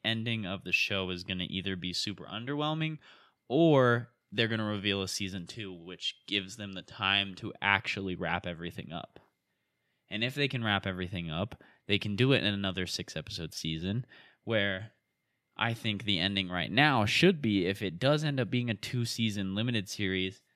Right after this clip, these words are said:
is they get given a picture of Daryl and they're told to go find him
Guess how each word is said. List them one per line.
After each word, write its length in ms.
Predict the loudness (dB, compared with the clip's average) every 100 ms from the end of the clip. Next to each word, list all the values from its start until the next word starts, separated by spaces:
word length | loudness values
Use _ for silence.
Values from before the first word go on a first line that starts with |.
| _ _ _ _ -8
is 500 | -4 -4 -8 -12 -18 -20 -20 -20 _ _ _ _ _ -6
they 180 | -2 0
get 280 | 2 0 2
given 560 | 2 4 2 -2 -6 -4
a 80 | -4
picture 420 | -2 -4 -4 -6
of 140 | -8 -2
Daryl 500 | 2 2 0 -2 -8 -18 _ _ _
and 680 | -2 0 0 -2 -6 -10 -14 _ _ _ _ -2
they're 140 | -2
told 300 | -2 -4 -4
to 100 | -4
go 180 | -2 -2
find 420 | -2 -2 0 -4
him 300 | -8 -10